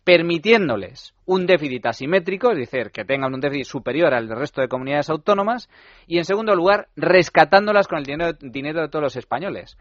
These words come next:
Claro, ¿cómo es posible? Es muy sencillo, se llama elecciones. El Partido Popular está pensando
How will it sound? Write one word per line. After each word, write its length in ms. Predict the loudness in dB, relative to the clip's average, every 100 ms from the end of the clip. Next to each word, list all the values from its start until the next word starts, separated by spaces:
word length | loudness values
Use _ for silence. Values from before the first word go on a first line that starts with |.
| _ -4
Claro, 300 | -4 -4 _ _ _ _ _ _ 2
¿cómo 260 | 6 6
es 80 | 6
posible? 540 | 4 2 0 -8 -12 _
Es 160 | -20 -14
muy 160 | -8 -6
sencillo, 560 | -6 -6 -12 -12 -16 -14
se 220 | -10 -4
llama 320 | -4 -4 -8 -8
elecciones. 720 | -6 -8 -8 -10 -10 -18 -14
El 160 | -12 -2
Partido 360 | -2 0 -2
Popular 420 | -2 -2 0 0 -2
está 260 | -8 -6 -4
pensando 540 | -4 -4 -6 -8